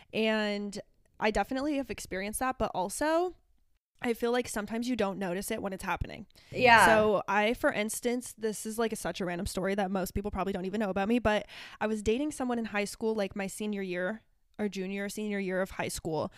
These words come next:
Speaker 1: who didn't wanna ever leave Ohio, didn't wanna ever leave the town,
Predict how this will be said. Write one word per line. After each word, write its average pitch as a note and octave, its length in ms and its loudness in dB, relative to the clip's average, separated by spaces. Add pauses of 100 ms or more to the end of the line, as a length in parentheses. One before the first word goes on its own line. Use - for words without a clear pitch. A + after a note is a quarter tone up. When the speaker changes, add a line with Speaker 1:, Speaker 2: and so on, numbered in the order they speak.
(400)
Speaker 1:
who G#3 520 6 (160)
didn't G#3+ 240 -4
wanna A#3 240 0
ever G3+ 280 -2
leave G#3+ 200 -2
Ohio, G#3 500 -2 (200)
didn't G#3+ 200 0
wanna G#3 220 -2
ever A3 260 0
leave A#3 160 -2
the A#3+ 80 2
town, F#3 480 -4